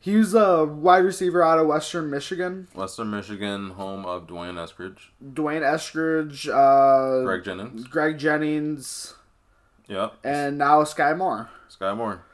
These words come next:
Speaker 1: Um, but dude, like, he, so he's, like, five eleven, like, two hundred pounds.
Speaker 2: He's five ten.
Speaker 1: Five ten? Okay. But he, uh, I don't know, man. Like, I kinda feel like he's almost the perfect fit for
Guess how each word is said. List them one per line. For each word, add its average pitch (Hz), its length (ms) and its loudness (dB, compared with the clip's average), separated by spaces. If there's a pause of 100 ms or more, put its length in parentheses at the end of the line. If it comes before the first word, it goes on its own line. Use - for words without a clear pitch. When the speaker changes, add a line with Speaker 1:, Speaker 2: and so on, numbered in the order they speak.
(240)
Speaker 1:
Um, 127 600 4
but 170 200 4
dude, 190 180 4
like, 139 220 0
he, 160 240 -10
so 185 180 0
he's, 190 220 -2
like, 220 120 2
five 160 340 2
eleven, 151 580 4
like, 151 180 0
two 185 180 0
hundred 175 200 2
pounds. 147 640 -4 (180)
Speaker 2:
He's 107 100 -12
five 82 240 -2
ten. 85 280 -12 (140)
Speaker 1:
Five 147 300 2
ten? 156 420 -2
Okay. 123 420 -4 (100)
But 151 320 2
he, 196 280 -2
uh, 139 440 4 (400)
I 185 100 2
don't 220 80 2
know, 202 100 4
man. 156 200 -2
Like, 139 160 0
I 160 180 2
kinda 220 380 0
feel 226 180 2
like 185 100 0
he's 175 280 -6 (240)
almost 190 320 -2
the 196 80 0
perfect 185 420 -2
fit 156 280 -2
for 143 420 0